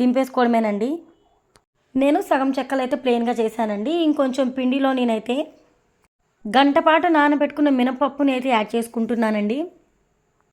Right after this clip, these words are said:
మినపప్పు యాడ్ చేసి కారం, ఉప్పు కూడా యాడ్ చేయాలి. కారం, ఉప్పు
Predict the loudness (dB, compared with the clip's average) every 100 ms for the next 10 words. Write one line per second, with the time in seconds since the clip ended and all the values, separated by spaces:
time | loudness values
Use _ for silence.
0 | _ -4 2 2 4 4 6 4 4 -2
1 | -4 -2 0 2 4 2 0 -2 -2 2
2 | 2 2 0 -2 -2 -2 2 2 2 0
3 | -2 0